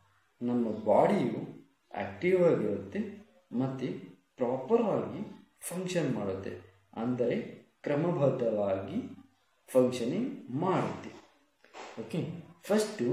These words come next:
ಎರಡು ಕಪ್ಪಷ್ಟು, ಕಪ್ಪುಗಳಷ್ಟು ಗೋಧಿ ಹಿಟ್ಟನ್ನ ತಗೊಳ್ಳಿ, ಮತ್ತೆ ನೆನೆಸಿದ ಬ್ಯಾಸಿಲ್ ಸೀಡ್ಸ್, ಅಂದರೆ ನೆನೆಸಿ ಇಟ್ಟ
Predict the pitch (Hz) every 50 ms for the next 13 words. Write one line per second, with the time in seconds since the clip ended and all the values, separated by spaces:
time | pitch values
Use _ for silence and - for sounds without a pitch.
0 | 180 - - - - - _ _ 131 143 165 185 185 214 214 - - 175 175 170
1 | - - 220 185 - - - 120 110 127 - - - - 151 - - 175 170 -
2 | 139 117 - - - - 107 117 - - - - - - _ _ - 127 127 151
3 | 180 190 180 196 202 185 175 - - 113 107 104 107 147 175 - - - 120 120
4 | 113 107 101 92 95 - 147 - - - - - _ _ _ _ _ - 123 143
5 | 143 - - 127 139 - - - - - - - 131 151 180 196 214 226 220 -
6 | 220 202 214 214 - - 131 123 123 123 123 - - - - 165 160 156 151 -
7 | - 127 113 - - - - - - _ _ _ _ _ _ 117 123 139 139 -
8 | - - 180 180 - - - - - - _ - - 123 131 147 175 202 208 -
9 | - 226 - - 139 - - - -